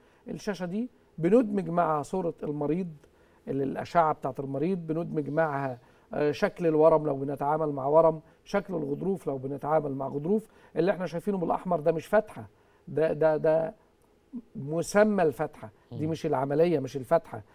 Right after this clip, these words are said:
Speaker 2: مم.
Speaker 1: دي المنطقة اللي أنا هتعامل معاها، بس الجلد مش متشال، عشان برضو الناس بتعتقد إن دي الفتحة،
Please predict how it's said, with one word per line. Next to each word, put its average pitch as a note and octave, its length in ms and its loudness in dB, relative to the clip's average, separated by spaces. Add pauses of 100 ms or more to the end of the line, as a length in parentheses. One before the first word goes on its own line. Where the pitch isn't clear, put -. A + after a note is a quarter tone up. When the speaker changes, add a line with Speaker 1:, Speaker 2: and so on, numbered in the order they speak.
Speaker 2:
مم. G2 60 -16 (100)
Speaker 1:
دي F3 80 2
المنطقة G3+ 680 4 (340)
اللي E3+ 220 4
أنا A3 320 4 (220)
هتعامل G3+ 640 6
معاها، B3+ 420 2 (200)
بس D#3+ 220 -6
الجلد G3 440 0 (400)
مش E3 180 -8
متشال، E3 440 2
عشان C#3 280 -6
برضو D#3 200 0
الناس D#3 200 -2
بتعتقد D3+ 540 -8
إن D3 160 -4
دي D#3+ 80 -4
الفتحة، E3 460 -6